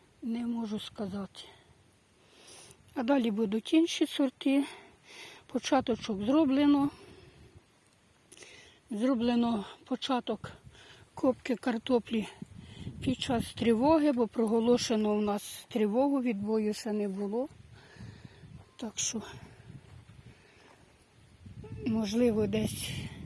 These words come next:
і прильоти є. Хто його знає, хай Бог милує нас усіх. Колись читала в чомусь, що потрібно казати в такі хвилини тривожні.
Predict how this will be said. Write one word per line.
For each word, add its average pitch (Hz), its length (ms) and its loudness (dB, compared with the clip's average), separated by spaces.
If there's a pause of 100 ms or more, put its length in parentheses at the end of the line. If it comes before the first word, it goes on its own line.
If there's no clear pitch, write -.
(680)
і 208 100 -4
прильоти 254 720 2
є. 269 300 4 (1000)
Хто - 260 -2
його 262 220 2
знає, 233 380 4
хай 294 180 2
Бог 240 220 2
милує 233 460 4
нас 208 320 0
усіх. - 540 -6 (800)
Колись 269 280 2
читала 285 520 4
в 254 100 0
чомусь, 285 640 2 (880)
що - 220 -2
потрібно 240 600 2
казати 277 540 4
в 247 60 2
такі 269 300 6
хвилини 247 760 4 (760)
тривожні. 247 920 8